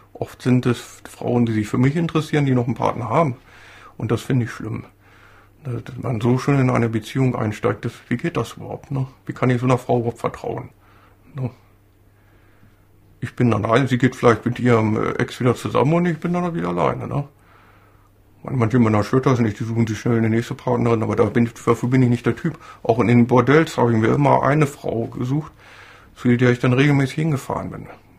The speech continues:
Wenn die nicht da war, war das für mich immer eine Katastrophe, ne? Ich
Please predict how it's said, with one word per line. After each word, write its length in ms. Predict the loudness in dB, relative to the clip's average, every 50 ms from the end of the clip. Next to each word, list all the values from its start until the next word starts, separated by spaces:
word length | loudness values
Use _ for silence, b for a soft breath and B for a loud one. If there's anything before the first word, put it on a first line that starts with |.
| -14 _
Wenn 120 | -6 -4
die 100 | 0 2
nicht 180 | 2 2 2 2
da 220 | 0 0 2 2
war, 160 | 2 2 2 2
war 120 | 2 0
das 100 | 0 0
für 140 | -2 -2 0
mich 180 | 0 0 0
immer 320 | 0 0 0 0 -2 -2 -6 B B B B B B
eine 100 | B -14
Katastrophe, 640 | -12 -10 -8 -8 -8 -6 -6 -4 -4 -4 -4 -4 -6
ne? 220 | -6 -6 -6 -8 -10 -14
Ich 80 | -18 -18